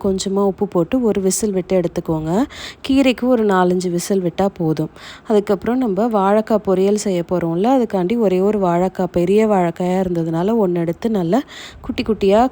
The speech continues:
கட் பண்ணி எடுத்திருக்கேன் க்யூப்ஸா. அதுக்கப்புறம்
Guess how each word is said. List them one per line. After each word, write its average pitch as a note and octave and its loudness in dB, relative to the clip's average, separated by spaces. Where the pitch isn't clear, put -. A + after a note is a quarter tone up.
கட் G#3 -2
பண்ணி F#3 2
எடுத்திருக்கேன் F3 -4
க்யூப்ஸா. F3+ -4
அதுக்கப்புறம் A3 2